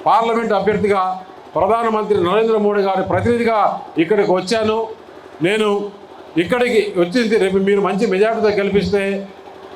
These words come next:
పరిశ్రమలు ఇక్కడికి వచ్చేదానికి, కేంద్ర ప్రభుత్వ నిధులు ఇక్కడికి వచ్చేదానికి, డబుల్ ఇంజిన్ సర్కారు ఇక్కడ ఉండేదానికి మీరు కమలం గుర్తు పైన ఓటు వేసి, కమలం గుర్తు కూడా మీకు కొత్త కావచ్చు.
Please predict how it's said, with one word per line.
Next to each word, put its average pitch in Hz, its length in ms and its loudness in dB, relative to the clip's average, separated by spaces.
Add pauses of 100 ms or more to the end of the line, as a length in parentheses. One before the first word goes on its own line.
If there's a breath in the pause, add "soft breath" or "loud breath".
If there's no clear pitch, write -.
(260)
పరిశ్రమలు 233 720 0 (200)
ఇక్కడికి 196 280 2
వచ్చేదానికి, 208 760 0
కేంద్ర 226 340 2
ప్రభుత్వ 214 440 2
నిధులు 214 500 2 (180)
ఇక్కడికి 202 300 0
వచ్చేదానికి, 196 680 0 (260)
డబుల్ 240 260 4
ఇంజిన్ 226 200 0
సర్కారు 208 600 0 (120)
ఇక్కడ 196 200 0
ఉండేదానికి 190 800 0 (260)
మీరు 196 540 4 (180)
కమలం 226 440 0
గుర్తు 214 400 0
పైన 185 380 0 (300)
ఓటు 233 220 2
వేసి, 214 560 0 (180)
కమలం 226 380 2
గుర్తు 220 120 -2
కూడా 220 160 0
మీకు 202 200 0
కొత్త 190 220 -2
కావచ్చు. 214 680 0